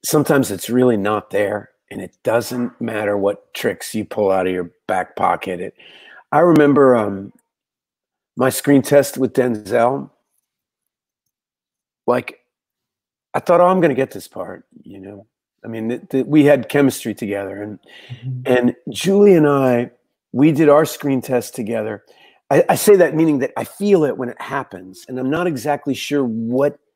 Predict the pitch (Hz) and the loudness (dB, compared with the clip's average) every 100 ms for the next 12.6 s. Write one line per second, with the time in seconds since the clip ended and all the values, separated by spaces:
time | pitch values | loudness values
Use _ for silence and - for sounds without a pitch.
0 | - 156 - _ 143 135 101 - - - | 0 0 0 _ -2 0 -2 -8 -12 -18
1 | _ 143 139 127 131 _ _ 117 175 196 | _ -6 -6 -6 -10 _ _ -4 0 2
2 | 190 165 143 - _ _ _ _ _ - | 4 4 2 -4 _ _ _ _ _ -4
3 | 156 233 233 - 254 175 147 113 - - | 2 2 2 0 0 2 4 2 0 -14
4 | - 120 117 - - 180 160 185 170 143 | -8 -6 -6 -10 -8 -4 2 2 4 2
5 | 139 - - 104 165 110 104 - _ _ | 0 0 -8 0 0 2 -2 -4 _ _
6 | - 151 160 160 156 151 151 - 156 135 | -6 2 4 4 2 0 -8 0 0 2
7 | 117 101 - - - - - 135 156 160 | 2 0 -6 -18 -18 -18 -4 0 2 0
8 | 170 143 160 170 156 - 147 131 107 98 | -2 0 0 0 -4 -2 -4 -2 -4 -6
9 | - - - - - 175 165 151 - - | -8 -18 -20 -10 -4 -2 2 2 0 -16
10 | - 175 156 123 90 - - 208 202 190 | -4 -2 -2 -2 -8 -12 -8 -4 -2 -2
11 | - 165 143 143 139 143 _ _ _ _ | -6 -8 -4 -4 -4 -8 _ _ _ _
12 | _ _ - 147 131 | _ _ -8 -4 -4